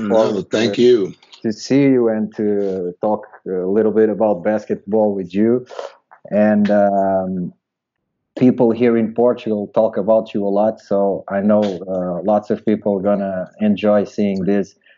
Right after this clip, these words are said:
Speaker 2: uh, 'cause, uh, you were, in my opinion, uh, one of the best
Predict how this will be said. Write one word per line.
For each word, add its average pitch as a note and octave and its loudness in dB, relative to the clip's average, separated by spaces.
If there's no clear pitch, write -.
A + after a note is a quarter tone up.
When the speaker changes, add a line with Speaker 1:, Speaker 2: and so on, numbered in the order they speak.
Speaker 2:
uh, F2+ -4
'cause, G2 0
uh, F#2+ 2
you F#2+ 0
were, G2+ 2
in F#2 -2
my G2+ 2
opinion, G2 -2
uh, E2 -10
one G#2+ 2
of F#2 -2
the G#2 0
best G#2 2